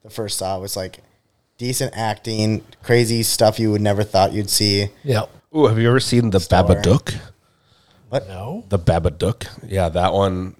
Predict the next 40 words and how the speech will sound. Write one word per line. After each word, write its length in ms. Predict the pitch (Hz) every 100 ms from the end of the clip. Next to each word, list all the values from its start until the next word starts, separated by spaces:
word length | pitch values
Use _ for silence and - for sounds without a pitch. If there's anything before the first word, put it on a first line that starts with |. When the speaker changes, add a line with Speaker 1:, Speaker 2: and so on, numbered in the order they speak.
| -
Speaker 3:
is 200 | 101 85
a 80 | 82
horror 220 | 90 80
movie. 280 | 82 82 85
I 100 | 110
don't 140 | 143
know 100 | 123
if 120 | 107
it's 160 | 95 -
a 60 |
Halloween 380 | - 90 85 90
movie, 320 | 110 127 156 185 _ _ -
but 100 | - 101
I 40 |
remember 260 | 107 110 95
watching 360 | 92 - 107
it 260 | 113 117 -
and 440 | 92 90 85 82 78 _ _
laughing, 420 | 90 92 - 80
like, 140 | 76
half 260 | - 82 -
the 80 | 90
time. 360 | - 69 - - _ _ _
So 240 | - - 73
that's 240 | 107 120
one 100 | 139
of 20 |
my 120 | 113 90
favorite 220 | 98 80
part 160 | -
about 160 | 82 78
watching 260 | 78 - 76
horror 180 | 80
movies. 420 | 76 76 - - - -
Speaker 2:
I 60 | 165
may 180 | 208
be 140 | 202 170
remembering 440 | 147 135 127 123
this 180 | 117 110
wrong. 200 | 127 113